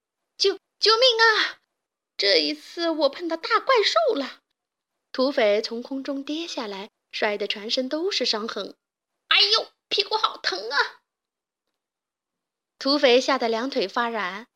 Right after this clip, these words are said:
站不起来了。他一路哀叫着往外爬。睡在屋顶的老公鸡被土匪的叫声给吵醒了。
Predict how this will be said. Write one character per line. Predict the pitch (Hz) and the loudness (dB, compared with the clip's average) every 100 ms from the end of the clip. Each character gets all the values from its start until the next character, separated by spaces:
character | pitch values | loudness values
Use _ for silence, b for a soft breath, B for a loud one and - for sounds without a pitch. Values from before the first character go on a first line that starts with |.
| _ _ | _ _
站 | - 269 240 | -2 -2 -2
不 | |
起 | 254 254 | -2 0
来 | 208 185 202 | -2 -2 -4
了。 | 285 277 _ _ _ _ - | -8 -10 _ _ _ _ -2
他 | 294 | 2
一 | 262 262 | 2 2
路 | 285 | 0
哀 | 277 302 | 0 -2
叫 | 302 320 247 | -2 -2 -2
着 | 220 | -2
往 | 208 190 | -4 -4
外 | 240 214 | -4 -4
爬。 | - 202 247 - _ _ _ _ _ _ _ _ _ _ - | -6 -6 -8 -14 _ _ _ _ _ _ _ _ _ _ -8
睡 | - 285 | 0 2
在 | 262 240 | 4 2
屋 | 269 | 2
顶 | 262 233 | 0 0
的 | 240 | 4
老 | 240 196 | 4 4
公 | 196 240 | 2 -2
鸡 | 247 262 262 269 | -2 -2 -2 2
被 | 269 | 2
土 | 262 277 | 2 0
匪 | 294 277 | 2 2
的 | 240 | 2
叫 | 285 262 | 2 2
声 | 277 | 0
给 | 269 | 0
吵 | 240 - 240 | 0 0 2
醒 | - - - | 2 0 -6
了。 | 208 226 | -12 -14